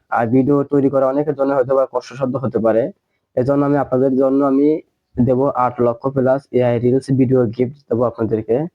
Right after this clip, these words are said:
যেটা আমার চ্যানেলে দেওয়া আছে। আপনারা ডি-, ডেসক্রিপশনে আমার Telegram চ্যানেল পেয়ে যাবেন, ওখানে গিয়ে আপনারা Telegram থেকে ভিডিওগুলো ডাউনলোড করে নেবেন। তো যদি ভিডিওটা ভালো লাগে, তাহলে অবশ্যই একটা লাইক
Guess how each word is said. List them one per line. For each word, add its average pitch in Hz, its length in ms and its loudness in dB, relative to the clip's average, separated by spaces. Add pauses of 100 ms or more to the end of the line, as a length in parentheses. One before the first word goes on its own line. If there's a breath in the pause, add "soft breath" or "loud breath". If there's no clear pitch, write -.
(320)
যেটা 117 200 0
আমার 131 180 0
চ্যানেলে 123 360 0
দেওয়া 113 260 2
আছে। 135 280 0
আপনারা 120 280 -2
ডি-, 113 260 -4
ডেসক্রিপশনে 139 680 -2 (420)
আমার 127 160 -2
Telegram 135 400 2
চ্যানেল 131 260 0
পেয়ে 131 200 0
যাবেন, 123 320 0
ওখানে 131 380 0
গিয়ে 135 280 2
আপনারা 117 500 0 (200)
Telegram 123 420 0
থেকে 156 420 -2 (540)
ভিডিওগুলো 123 380 2
ডাউনলোড 113 340 -2
করে - 180 -4
নেবেন। 95 300 -6 (1040 soft breath)
তো 131 60 0
যদি 151 260 0
ভিডিওটা 165 340 2
ভালো 156 220 0
লাগে, 156 160 2
তাহলে 147 200 0
অবশ্যই 147 260 0
একটা 147 120 -2
লাইক 127 240 2